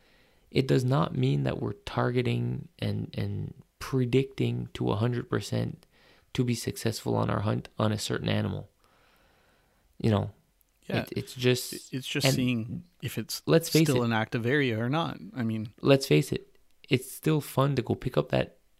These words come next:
Speaker 1: memory card get back to camp, put it in the computer, and then notice you have seven hundred pictures. And then you're going through everyone, and then you see something like, wow. And I mean, I've seen some stuff on the trail cam that I wasn't even looking for,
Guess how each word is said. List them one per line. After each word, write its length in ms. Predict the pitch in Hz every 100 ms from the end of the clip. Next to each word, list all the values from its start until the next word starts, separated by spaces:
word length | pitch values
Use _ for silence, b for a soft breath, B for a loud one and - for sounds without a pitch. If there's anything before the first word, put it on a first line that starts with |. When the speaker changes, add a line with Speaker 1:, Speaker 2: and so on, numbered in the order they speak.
| -
Speaker 1:
memory 300 | 117 117 117
card 320 | 104 98 101 104 _ b b b b b b b 120
get 200 | 113 123
back 200 | 135 -
to 80 |
camp, 340 | 135 107 110 - -
put 180 | - 139
it 40 |
in 60 | -
the 60 | 131
computer, 440 | 117 113 117 123
and 180 | - 107
then 220 | 107 113 _ b b b -
notice 400 | 117 120 127 -
you 80 | 113
have 200 | 110 -
seven 320 | - 117 110
hundred 260 | 110 110 110
pictures. 460 | 113 - - - - b b b
And 100 | -
then 60 | 117
you're 120 | 110
going 180 | 113 117
through 160 | 117 117
everyone, 320 | 117 120 127
and 120 | 104
then 120 | 104
you 100 | 104
see 320 | 98 - - 120
something 440 | - 110 107 107
like, 240 | 107 104 - _
wow. 460 | 101 101 101 95 - -
And 120 | 151
I 60 |
mean, 240 | 180 165 131 b b b b b b -
I've 220 | 147 175
seen 240 | - 196 165
some 160 | 139
stuff 360 | - 143 143 - -
on 420 | 62 60 60 62 - _ _ _ _ -
the 80 |
trail 260 | 135 135 156
cam 300 | 139 113 113
that 120 | 113
I 60 | 120
wasn't 280 | 123 123 127
even 160 | 120 113
looking 280 | 151 131
for, 340 | 113 107 107